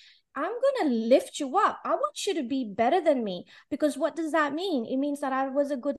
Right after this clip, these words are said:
leader because I helped you get there. So your win is my win. And I feel like, wow, what a great kingdom principle that is, because it's never about competition. It's more like,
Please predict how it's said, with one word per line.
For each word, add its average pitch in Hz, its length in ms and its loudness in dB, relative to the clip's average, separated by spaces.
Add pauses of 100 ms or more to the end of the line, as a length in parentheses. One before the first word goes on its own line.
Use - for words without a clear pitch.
leader 277 380 -2
because 254 320 -4
I 247 100 -4
helped 254 460 -6
you 226 40 -12
get 202 240 -8
there. - 300 -8 (340)
So - 140 0
your 285 340 4
win 381 300 -2
is 254 160 -2
my 226 300 0
win. 208 340 -2 (340)
And 247 140 -2
I 254 80 0
feel 294 300 0
like, 277 180 0 (160)
wow, 240 380 2
what 254 120 0
a 320 80 6
great 269 280 0
kingdom 269 380 -2
principle 277 520 -2
that 220 240 0
is, 247 280 -2
because 233 380 -8
it's 247 240 -10
never 254 400 -2
about 294 300 -4
competition. 247 800 -6 (400)
It's 269 240 -2
more 254 240 -2
like, 240 240 -2